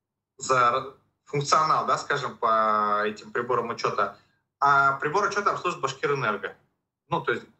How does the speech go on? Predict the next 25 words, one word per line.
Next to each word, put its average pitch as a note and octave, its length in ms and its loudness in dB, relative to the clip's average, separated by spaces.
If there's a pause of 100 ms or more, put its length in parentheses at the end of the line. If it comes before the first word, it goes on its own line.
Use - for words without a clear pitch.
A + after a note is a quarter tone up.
(180)
другое, A2 680 2 (100)
другое B2 300 2
юрлицо. G#2 500 -4 (200)
И C3+ 40 0
там E3 140 2
тоже F#3+ 200 0
не D#3+ 100 -4
всё D#3 160 -2
так C#3 180 0
гладко, G3+ 360 0
да, C3+ 140 -2
то A#2+ 120 -6
есть A2 180 -6
я B2 100 0
знаю C#3 320 0
очень C3+ 220 -4
много B2+ 240 -4
случаев, F3+ 420 -2
когда A#2+ 240 -2
эти A#2+ 180 -2
приборы C3 420 0
не - 140 2
работают, D#3+ 600 -2
не E3 120 0
передают C#3+ 540 0